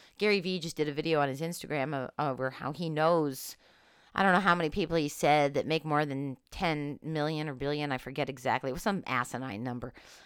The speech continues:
uh, dollars a year and are miserable. And then he knows people that are making sixty-seven thousand dollars a year that are perfectly happy and content. So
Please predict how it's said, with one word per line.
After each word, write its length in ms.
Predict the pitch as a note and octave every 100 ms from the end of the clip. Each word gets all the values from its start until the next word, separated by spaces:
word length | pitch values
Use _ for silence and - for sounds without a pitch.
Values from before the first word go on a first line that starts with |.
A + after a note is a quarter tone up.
| _
uh, 420 | - D#3+ D3 C3+ - E3
dollars 480 | E3 D#3+ D#3 D#3
a 40 | D3
year 540 | C#3+ F#3+ G3 D3+ D3 -
and 140 | F3
are 100 | E3+
miserable. 500 | F#3 C#4+ C#4+ D#3+ D3
And 160 | D#3 F#3
then 100 | E3+
he 80 | F3
knows 200 | D#3+ E3+
people 260 | E3+ E3+
that 120 | D#3+
are 160 | D3+ D3 - _
making 440 | E3+ E3+ E3+ D#3 -
sixty-seven 800 | - A3+ - F3+ - G#3+ A#3 G3
thousand 320 | D3+ C#3+ D3+
dollars 340 | C#3+ B2+ C3 C#3
a 60 |
year 220 | C#3 C3+
that 120 | D3 C#3+
are 100 | C3+
perfectly 640 | _ G3+ F3+ D3+ - C3+
happy 500 | D3 D3+ D3 - G2+
and 120 | G2+
content. 560 | - C3+ - F3 C3+ -
So 340 | - E3 C#3